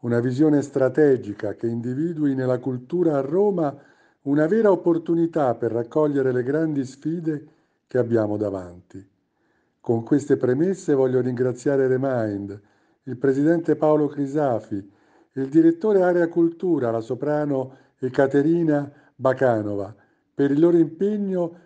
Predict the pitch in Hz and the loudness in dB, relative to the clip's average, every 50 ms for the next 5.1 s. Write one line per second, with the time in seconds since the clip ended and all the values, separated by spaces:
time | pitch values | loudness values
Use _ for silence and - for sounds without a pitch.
0 | _ _ - 127 127 127 143 139 143 147 143 165 180 180 165 156 139 143 - 170 | _ _ -8 -4 0 2 4 4 4 4 4 4 4 4 4 2 0 0 -2 -4
1 | 170 - - 170 160 151 160 160 147 135 131 123 120 110 107 110 - - 104 101 | -4 -2 -2 -2 0 0 -2 -2 -2 -2 -2 -4 -4 -6 -8 -10 -10 -8 -8 -8
2 | - - _ _ _ _ _ _ - 135 135 135 135 135 143 135 147 160 170 165 | -10 -14 _ _ _ _ _ _ -2 2 2 4 4 4 2 2 4 2 2 2
3 | 165 156 131 127 131 123 123 123 139 151 151 147 - 135 120 123 120 123 - 123 | 0 -2 -2 0 0 0 0 0 0 0 0 0 0 -2 -2 -2 -2 -4 -4 -6
4 | 120 127 127 151 147 147 139 131 131 131 147 160 180 196 196 175 175 175 175 170 | -4 -2 -2 -2 -2 -2 -2 -4 -4 -2 0 0 2 0 0 -2 -2 -4 -4 -4
5 | 165 - | -4 -6